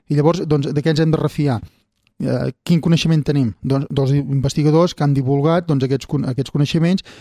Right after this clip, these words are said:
eh, moltes vegades en anglès, llavors, eh, a vegades s'han traduït al castellà i bé, nosaltres tenim aquest coneixement, no? I llavors el que farem avui, doncs, serà, eh, una selecció, eh, d'aquests llibres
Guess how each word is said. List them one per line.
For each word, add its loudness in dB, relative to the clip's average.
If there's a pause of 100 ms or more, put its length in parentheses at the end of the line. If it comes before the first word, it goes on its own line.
(220)
eh, 0
moltes 0
vegades 0
en 2
anglès, 2 (720)
llavors, 2
eh, -6
a 0
vegades 0
s'han 2
traduït 0
al -2
castellà 0
i 0
bé, -2
nosaltres -2
tenim 0
aquest 0
coneixement, 0
no? 0 (340)
I 0
llavors 2 (240)
el -2
que -2
farem 2
avui, 4
doncs, 0
serà, 0 (420)
eh, 0
una 4
selecció, 2
eh, 0
d'aquests -2
llibres 2